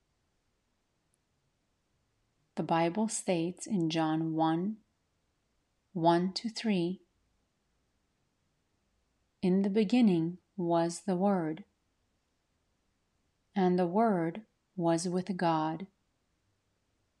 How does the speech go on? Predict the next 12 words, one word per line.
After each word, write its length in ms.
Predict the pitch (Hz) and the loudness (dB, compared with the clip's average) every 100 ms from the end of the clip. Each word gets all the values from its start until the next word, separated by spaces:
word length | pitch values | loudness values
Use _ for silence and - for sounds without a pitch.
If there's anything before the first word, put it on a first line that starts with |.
| _ _ - | _ _ -6
and 300 | 202 185 180 | 0 2 2
the 80 | 180 | 0
Word 600 | 170 190 196 214 233 247 - | 0 0 0 0 -2 -6 -8
was 400 | 202 214 220 214 | -2 0 0 -2
God. 540 | 170 170 156 165 175 - _ _ _ _ _ _ _ _ _ _ _ _ _ _ _ _ _ | -4 -2 -2 -4 -8 -16 _ _ _ _ _ _ _ _ _ _ _ _ _ _ _ _ _
He 200 | _ 190 | _ 2
was 340 | 202 220 233 208 | 4 4 2 2
with 340 | 233 247 190 | 2 0 -2
God 400 | 175 160 160 165 | 0 0 2 0
in 200 | 185 180 | 0 0
the 60 | 175 | 0
beginning." 680 | 170 175 196 185 151 160 | 0 0 2 2 0 -4